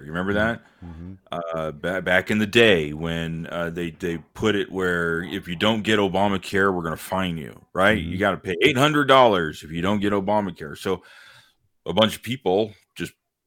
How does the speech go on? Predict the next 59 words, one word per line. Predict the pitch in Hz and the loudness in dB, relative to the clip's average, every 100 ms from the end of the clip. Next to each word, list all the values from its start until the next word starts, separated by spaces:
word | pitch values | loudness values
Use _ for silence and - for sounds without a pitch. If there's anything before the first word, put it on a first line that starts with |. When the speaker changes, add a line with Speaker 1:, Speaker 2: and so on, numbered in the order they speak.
| _ | _
Speaker 1:
signed | - 104 98 95 | -4 0 2 6
up | 143 - | 6 6
because | 104 90 101 90 | 0 -2 -2 0
they | 98 | -2
knew | 98 120 117 | 2 2 2
that | 95 | 0
they | 87 101 | 2 2
were | 98 | 2
gonna | 98 | 0
get | 90 101 | 0 -4
fined | - - 120 147 120 | -6 -2 0 2 0
if | 92 | 0
they | 98 | 0
didn't | 101 110 - | 2 0 0
Speaker 2:
Mm-hmm. | |
Speaker 1:
do | 175 | 0
it. | 107 73 - | 0 -4 -6
And | 95 98 | -4 0
Speaker 2:
Yeah. | |
Speaker 1:
then | 127 180 143 131 165 175 _ - | 4 4 4 2 -4 -10 _ -4
a | 98 | 2
month | 131 127 113 | 4 4 4
later, | 131 190 123 110 117 _ _ _ - | 4 4 4 2 0 _ _ _ 2
they | 117 | 6
looked | 143 143 | 6 6
at | 131 | 2
the | 127 | 0
numbers | 131 170 156 110 | 0 2 2 0
and | 107 | 0
said, | 113 113 | 0 0
"Hey, | 208 277 | 0 -2
look, | 254 285 285 - - _ _ _ _ _ - | -2 2 2 0 -8 _ _ _ _ _ -2
look, | 240 277 - - _ - | 4 4 4 -6 _ 4
everybody | 247 262 254 269 269 | 6 8 6 6 4
got | 247 262 | 4 4
Obamacare. | 262 233 269 269 - - | 4 4 4 2 0 4
Oh, | 240 247 | 6 6
people | 240 240 247 233 190 | 4 2 2 2 4
love | 226 247 247 247 233 | 4 6 8 8 8
Obamacare | 226 220 226 233 233 226 208 185 | 8 6 8 8 6 4 4 4
now. | 165 135 113 | 4 2 2
See | - 208 | -2 0
this? | 208 220 | 2 2
Look | 220 | 0
at | 226 | -4
the | 226 | -2
numbers. | 220 233 202 123 | -2 0 2 2
All | 123 175 | 0 0
kinds | 196 185 | -2 -2
of | 160 | -4
people | 175 180 185 | -6 -2 -2
signed | - 175 185 170 | 0 0 0 2
up | 180 180 | 2 0
and | 175 | -4
stuff." | - 190 | -4 -4
And | 139 | -2
it's | 143 | -6
just | 151 160 | -6 -2
like, | 143 | -2